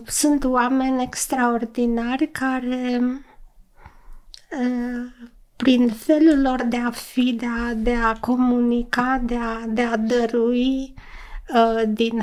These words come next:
harul lor, uh, te învață cum să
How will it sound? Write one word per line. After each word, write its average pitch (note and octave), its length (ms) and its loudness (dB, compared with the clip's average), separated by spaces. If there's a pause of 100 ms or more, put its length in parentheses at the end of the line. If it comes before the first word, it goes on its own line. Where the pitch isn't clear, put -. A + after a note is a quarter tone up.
(120)
harul C4 360 2 (160)
lor, C4 280 0
uh, D4 440 -4 (640)
te C4 80 2
învață C4+ 960 0 (760)
cum D#4 300 6
să - 340 -2